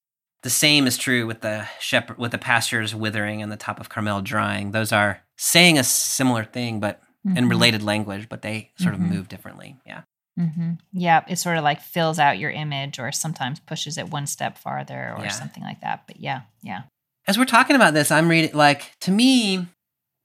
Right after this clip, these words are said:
Speaker 1: you know, I don't think it's that God thought, "Hey, I'm gonna roar and make everything dry up," right? I think it's that, like,
Speaker 2: Yeah.
Speaker 1: God's hot roar breath <laughs> causes
Speaker 2: <laughs>
Speaker 1: things to dry,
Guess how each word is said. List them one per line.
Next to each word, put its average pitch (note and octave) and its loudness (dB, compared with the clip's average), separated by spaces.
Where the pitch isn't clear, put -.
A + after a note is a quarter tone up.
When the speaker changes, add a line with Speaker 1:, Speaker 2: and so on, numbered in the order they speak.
Speaker 1:
you E3+ 0
know, F3 6
I F3+ 6
don't B3+ 8
think A#3 4
it's F#3 2
that C3 2
God C3 6
thought, B2 4
"Hey, D3 4
I'm C#3+ 4
gonna C3 4
roar B2 4
and A#2 4
make A2+ 0
everything A2+ 0
dry G#2 -2
up," F#2+ -2
right? G#2+ 0
I C3 2
think E3 0
it's D#3+ 4
that, B2 4
like, A2+ 2
Speaker 2:
Yeah. D#3 -8
Speaker 1:
God's C3+ 4
hot - 0
roar A#2+ 2
breath G2 -6
<laughs> - -16
causes D3 6
Speaker 2:
<laughs> - 8
Speaker 1:
things C3 4
to C3 -2
dry, A2 2